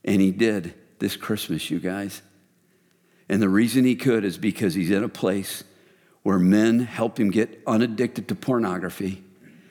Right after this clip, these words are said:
and he could experience the love of Jesus Christ for the first time in his life.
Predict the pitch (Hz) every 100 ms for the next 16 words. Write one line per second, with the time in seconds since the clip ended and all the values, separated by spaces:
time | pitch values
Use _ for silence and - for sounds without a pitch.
0 | - - 98 101 110 92 87 - - -
1 | 139 131 117 92 - 98 101 107 101 104
2 | 104 104 - - 107 98 92 - 92 -
3 | - 117 120 - 113 110 107 110 95 85
4 | 82 85 -